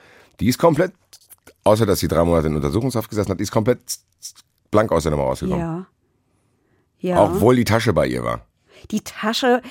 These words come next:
Speaker 2: hat er da offensichtlich hingestellt.
Speaker 1: Okay.
Speaker 2: Wenn,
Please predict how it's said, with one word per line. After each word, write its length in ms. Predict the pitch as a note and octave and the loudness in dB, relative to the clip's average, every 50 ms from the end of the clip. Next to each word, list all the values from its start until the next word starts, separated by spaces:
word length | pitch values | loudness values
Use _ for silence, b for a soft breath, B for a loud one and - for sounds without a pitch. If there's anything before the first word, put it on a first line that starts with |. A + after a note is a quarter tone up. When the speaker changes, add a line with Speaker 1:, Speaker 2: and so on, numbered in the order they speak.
| B B | B B
Speaker 2:
hat 240 | - - A#3 A#3 - _ - | -4 -4 -4 -4 -4 _ -4
er 220 | G3 G#3+ A#3 C4 | 0 2 2 4
da 200 | C4+ A#3 G3+ F3+ - | 4 2 2 2 0
offensichtlich 680 | G#3+ F#3+ - A3 G3 E3 F#3 E3+ - - F#3 - - | -2 -2 -2 -4 -4 -4 -4 -10 -8 -8 -10 -10 -6
hingestellt. 960 | - G3 F3+ F3+ F3+ F3 F3 - - - F3 F#3 F#3+ - - F#3 G3 - - | -6 -6 -6 -4 -6 -8 -8 -10 -10 -8 -8 -8 -6 -6 -6 -8 -8 -10 -14
Speaker 1:
Okay. 320 | - - - - - - - | -18 -16 -14 -14 -12 -10 -4
Speaker 2:
Wenn, 300 | - B3+ - C#4 C4+ C4+ | -4 -2 2 2 2 2